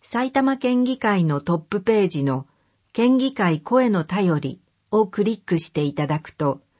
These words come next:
埼玉県議会だよりをお聞きいただけます。街色、議会だよりをスマホで読めます。ブックシェルフ埼玉、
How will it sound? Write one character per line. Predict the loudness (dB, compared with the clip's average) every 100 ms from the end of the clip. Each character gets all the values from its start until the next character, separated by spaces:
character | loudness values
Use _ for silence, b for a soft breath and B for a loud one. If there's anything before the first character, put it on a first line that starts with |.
| _ _ _ _
埼 | -10 -4 -4
玉 | 0 0 0
県 | -2 0 0
議 | -2
会 | -4 -4 -2
だ | 0
よ | 0 2
り | 2
を | 0 0 -4
お | -6
聞 | -6
き | -2 0
い | 0
た | -2
だ | -2
け | -4 -4
ま | -4
す。 | -6 -12 -20 _ _ _ _ _ _ _ _ _ _ _ _ _ _ _ _ _ _ _
街 | -2 -2 -2 -2 -2
色、 | 0 -2 -2 -8 _ _ _ _ _ _ _
議 | -6
会 | 0 2 2
だ | 0
よ | 0 0
り | 2 2
を | 2 -2 b b
ス | -14 0
マ | 2 2
ホ | 2
で | 2
読 | 2 2
め | 2
ま | 2 -2
す。 | -6 _ _ _ _ _ _ _ _ _ _ _ _ _ _
ブ | 0
ッ | 0
ク | 0 -2
シ | 0
ェ | 0
ル | -2
フ | -6
埼 | -6 0 0 0
玉、 | -4 -6 -8